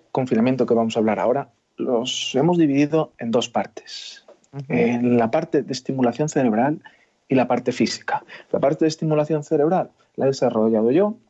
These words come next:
Speaker 1: y la parte de estimulación física la hemos desarrollado junto a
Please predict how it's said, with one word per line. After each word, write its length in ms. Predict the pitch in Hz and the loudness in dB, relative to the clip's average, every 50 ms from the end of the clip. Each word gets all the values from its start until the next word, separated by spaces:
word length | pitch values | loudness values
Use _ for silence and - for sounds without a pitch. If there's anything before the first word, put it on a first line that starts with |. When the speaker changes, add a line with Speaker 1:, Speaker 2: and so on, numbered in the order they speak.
| - - | -12 -8
Speaker 1:
y 60 | 139 | -4
la 100 | 135 127 | -4 -2
parte 340 | - 135 147 - - 185 180 | 0 0 0 0 0 0 2
de 260 | 170 160 151 147 - - | 2 2 2 2 0 -4
estimulación 560 | - - - 151 147 143 135 135 147 139 131 | -6 -4 -2 0 0 0 0 0 -2 -2 -2
física 460 | - 143 143 - 170 160 - 165 147 | 0 -2 0 2 0 2 2 2 2
la 80 | 139 123 | 2 2
hemos 160 | 127 131 131 | 0 -4 -8
desarrollado 460 | 139 139 143 127 123 127 127 131 139 | -6 -4 -2 -2 2 2 4 4 2
junto 720 | - - 139 123 113 - 117 110 107 107 104 101 101 98 - | 0 -2 -8 -8 -4 -2 0 2 2 2 0 -2 -4 -6 -4
a 240 | - - 104 104 98 | -2 -2 0 0 -2